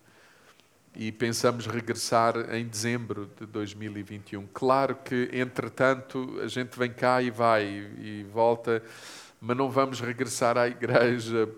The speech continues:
porque é suposto estarmos, enfim, realmente fora, porque, eh, nem estar em Portugal, porque é, é, estou demasiado perto e a tentação é muita para,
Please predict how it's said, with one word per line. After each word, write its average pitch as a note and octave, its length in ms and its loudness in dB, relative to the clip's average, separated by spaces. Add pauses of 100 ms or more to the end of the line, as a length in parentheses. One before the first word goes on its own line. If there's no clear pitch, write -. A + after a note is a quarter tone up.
(120)
porque A#2 520 -4
é A#2+ 140 2
suposto A#2+ 540 -6
estarmos, A#2 760 -4 (840)
enfim, A2+ 480 -6 (1200)
realmente A#2+ 720 0
fora, A2 540 2
porque, A2+ 800 -6 (580)
eh, G#2+ 480 -4 (800)
nem C#3 460 0
estar E3 340 4
em D#3 100 0
Portugal, C3 640 4
porque - 360 -6
é, B2 280 2
é, G#2 420 -4
estou - 420 -2
demasiado C3 680 2
perto A#2+ 520 2
e A2+ 120 -2
a A2+ 40 0
tentação A#2+ 640 -2
é A#2 60 -4
muita A2 500 -8
para, G#2+ 540 -6